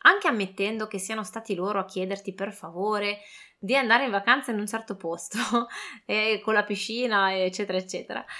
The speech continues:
Sta comunque a te, a noi, a noi adulti, no? Prenderci poi la responsabilità della decisione ed eventualmente anche di un no se non ce la sentiamo.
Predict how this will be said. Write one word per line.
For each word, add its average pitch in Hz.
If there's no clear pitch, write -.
Sta 403
comunque 285
a -
te, -
a 190
noi, 233
a 196
noi 240
adulti, 208
no? 254
Prenderci 240
poi 196
la 190
responsabilità 180
della 165
decisione 170
ed 285
eventualmente 190
anche 262
di 220
un 220
no 208
se -
non 214
ce 262
la 220
sentiamo. 185